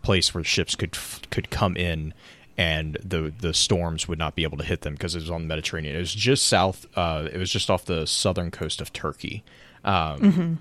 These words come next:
Speaker 1: and so there was this, like, in-, it was like an inlet basically, and the Colossus supposedly was built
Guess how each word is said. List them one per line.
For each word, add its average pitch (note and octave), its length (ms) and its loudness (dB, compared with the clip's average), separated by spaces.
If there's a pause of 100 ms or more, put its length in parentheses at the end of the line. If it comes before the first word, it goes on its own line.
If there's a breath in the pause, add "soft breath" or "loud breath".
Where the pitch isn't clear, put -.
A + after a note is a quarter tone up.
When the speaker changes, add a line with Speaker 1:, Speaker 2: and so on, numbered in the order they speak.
(100)
Speaker 1:
and F#2 200 0
so E2+ 720 2
there F#2 120 2
was E2+ 240 2
this, - 480 2
like, D2+ 340 -4
in-, G#2 300 4
it F#2+ 80 2
was E2 160 0
like E2+ 140 0
an C#2+ 200 -6
inlet G#2 440 2
basically, D#2+ 560 -2
and D#2+ 320 -4 (100)
the D#2+ 240 2
Colossus F#2+ 540 2
supposedly F#2 1000 2 (360 loud breath)
was G2 180 2
built G2 440 2